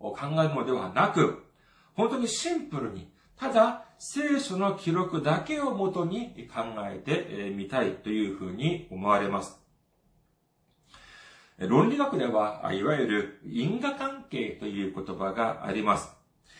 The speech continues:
因果関係というのは、原因と結果の関係。これをまあ、短くして、まあ、因果関係というのであります。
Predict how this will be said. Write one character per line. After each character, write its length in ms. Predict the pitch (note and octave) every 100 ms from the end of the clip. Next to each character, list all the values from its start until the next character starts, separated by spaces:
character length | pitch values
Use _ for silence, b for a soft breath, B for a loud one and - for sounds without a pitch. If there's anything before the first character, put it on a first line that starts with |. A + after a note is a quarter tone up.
| B B
因 220 | C#3 A#3
果 100 | C4+
関 340 | C4+ C#4+ C#4+
係 160 | G3 C3+
と 140 | A#2+
い 120 | A2 G#2+
う 40 | F#2+
の 120 | F#2+
は、 560 | A#2+ D#3 E3 - - G2+
原 140 | F2 B2+
因 480 | F3+ G3+ G#3 G3 F3+
と 560 | - G#3+ A#3+ - - -
結 240 | B2+ B2+ -
果 800 | - F#3 - B2 B2 A2+ G#2+ G#2 -
の 120 | A3
関 340 | - A#2 F2
係。 360 | - F#2+ E2 - - -
こ 80 |
れ 80 | G3
を 80 | A#3+
ま 320 | A#3 - - -
あ、 60 | A2+
短 400 | A2+ A#2 A#2 A2+
く 140 | - G2
し 80 |
て、 140 | - F3+
ま 180 | D3+ A#2+
あ、 40 |
因 180 | A#2 A#2+
果 120 | A#2+
関 280 | - G#2 F#2
係 180 | F#2+ F2
と 120 | E2+
い 180 | E3+ C#3
う 60 | A#2
の 140 | A2+
で 140 | D3
あ 120 | D#3 G#2
り 100 | G2
ま 140 | F#2
す。 140 | -